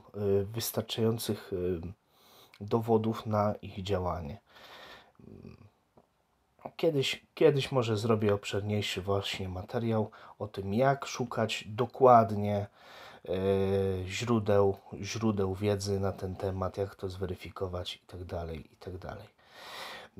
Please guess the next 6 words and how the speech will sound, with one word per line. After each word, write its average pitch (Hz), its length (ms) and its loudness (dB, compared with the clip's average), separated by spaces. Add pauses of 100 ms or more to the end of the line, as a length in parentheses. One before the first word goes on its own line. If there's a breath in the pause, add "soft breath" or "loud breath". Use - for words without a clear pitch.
(240)
W - 80 -12
każdym 123 380 2
razie, 98 440 4 (1080 loud breath)
jak 123 260 2
ze 123 120 4
wszystkim, - 540 -6